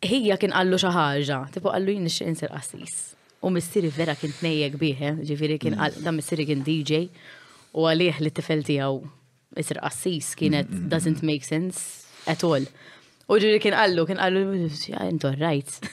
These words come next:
Speaker 2: Mm, mm, mm.
Speaker 1: <laughs> Ma nafx ġara mbagħad warem, imma niftakar di, ġifieri li kien hemm dik
Speaker 2: Mhm.
Speaker 1: il-ħaġa li miskin hija kien isu <laughs> looking forward għalija.
Speaker 2: Li, li jaqsam ma' missierek u missierek.
Speaker 1: Eħe.
Speaker 2: Eħe.
Speaker 1: Ifhem technically jaqsam ma' missieri, missieri saqsi xi tkun, per eżempju, għax
Speaker 2: Eħe.
Speaker 1: missier ma kien jaf xejn fuqna.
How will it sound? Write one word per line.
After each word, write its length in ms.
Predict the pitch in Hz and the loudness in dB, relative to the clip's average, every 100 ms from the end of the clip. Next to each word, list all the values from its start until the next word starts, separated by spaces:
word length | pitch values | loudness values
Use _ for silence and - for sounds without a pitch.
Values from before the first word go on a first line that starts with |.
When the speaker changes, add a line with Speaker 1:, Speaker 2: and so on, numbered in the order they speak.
| - | -4
Speaker 2:
Mm, 100 | 220 | -2
mm, 160 | 180 202 | -2 -2
mm. 220 | 175 185 - | -2 -4 -6
Speaker 1:
<laughs> 140 | - - | -8 0
Ma 120 | 294 | 4
nafx 260 | 339 202 151 | 4 2 2
ġara 240 | 175 185 | 4 4
mbagħad 260 | 202 175 190 | 4 4 4
warem, 400 | 190 160 156 202 - | 4 4 2 0 0
imma 260 | 233 233 | 2 4
niftakar 500 | 247 247 262 294 196 | 2 2 2 4 4
di, 240 | 165 175 190 170 | 4 4 2 2
ġifieri 300 | 202 185 180 | 0 2 0
li 80 | - | 0
kien 180 | 214 | 0
hemm 320 | 180 165 160 - - - - | 0 0 -2 -8 -20 -20 -4
dik 200 | 110 196 | 0 2
Speaker 2:
Mhm. 60 | 220 | 2
Speaker 1:
il-ħaġa 240 | 196 170 185 | 2 2 0
li 60 | |
miskin 380 | 175 - 180 175 | -2 -2 0 2
hija 300 | 175 170 165 | 4 4 4
kien 160 | 170 170 | 2 0
isu 340 | 180 180 190 | 2 4 4
<laughs> 80 | - | 2
looking 300 | 220 240 196 | 0 0 0
forward 480 | - 190 185 180 190 | 2 4 6 4 4
għalija. 460 | 220 165 151 139 | 4 4 4 4
Speaker 2:
Li, 120 | 127 123 | 0 0
li 120 | 123 | 4
jaqsam 300 | 131 123 131 123 | 2 2 2 2
ma' 180 | 113 | 2
missierek 440 | 117 120 117 104 107 | 2 2 4 4 4
u 40 | |
missierek. 800 | 123 117 - 123 107 104 107 165 | 2 0 -2 2 6 6 6 4
Speaker 1:
Eħe. 40 | 156 - _ _ - | -2 -10 _ _ -4
Speaker 2:
Eħe. 260 | 95 85 190 | -2 -2 -2
Speaker 1:
Ifhem 240 | 185 165 | 0 0
technically 480 | 165 - 165 160 156 | 0 -2 -2 0 0
jaqsam 260 | 156 165 151 | 0 0 2
ma' 80 | |
missieri, 260 | 151 147 139 | 2 0 0
missieri 280 | 151 185 160 | 0 0 0
saqsi 220 | - 151 | 0 -2
xi 140 | - 151 139 | 0 0 0
tkun, 220 | - 165 180 | 0 -2 0
per 100 | 139 | 0
eżempju, 460 | 139 165 160 180 180 _ | 0 0 0 -4 -6 _
għax 180 | 180 175 | -8 -6
Speaker 2:
Eħe. 40 | 165 | -4
Speaker 1:
missier 200 | 151 170 | -2 -2
ma 60 | |
kien 140 | 143 147 | 0 -2
jaf 80 | 147 | 0
xejn 160 | 165 139 | -2 -4
fuqna. 280 | 135 156 | -6 -8